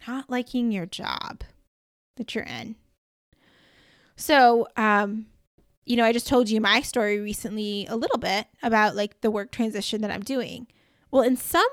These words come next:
way, there was something that felt off and that was out of alignment for me, right? I wasn't liking something. Like, that was happening in my life.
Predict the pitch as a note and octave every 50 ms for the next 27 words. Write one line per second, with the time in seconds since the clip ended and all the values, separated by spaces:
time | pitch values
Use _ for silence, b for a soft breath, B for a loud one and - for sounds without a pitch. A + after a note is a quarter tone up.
0 | A#4+ F4 C4 A#3 A3+ A3+ A3+ A3 A#3 A#3 A#3+ - - D4+ D#4+ F4 F4+ - E4+ D4+
1 | C4+ B3+ - - - B3 A#3+ A#3 - A#3+ B3 C4 B3+ - B3 A#3 A3 F#3+ A3+ A3+
2 | G#3 G#3 A3 A3+ A3 B3+ C4+ D#4 F4 F#4+ B3+ - - - A3+ G#3+ G#3 G3+ G3 G#3+
3 | C#4+ B3 B3+ B3 B3 C4+ D4 D4 D4+ - - B3 C4 C4 - B3+ A#3 G#3+ - G3
4 | F3 F3+ - - - - - - _ _ _ _ _ _ _ _ _ _ _ _
5 | _ _ - A#3+ G#3+ B3+ B3 B3 B3+ B3+ - - A3+ A3+ A#3+ - B3+ A#3+ A#3+ A#3
6 | A#3 G#3+ G3+ G3+ G3+ F#3+ - - - - - -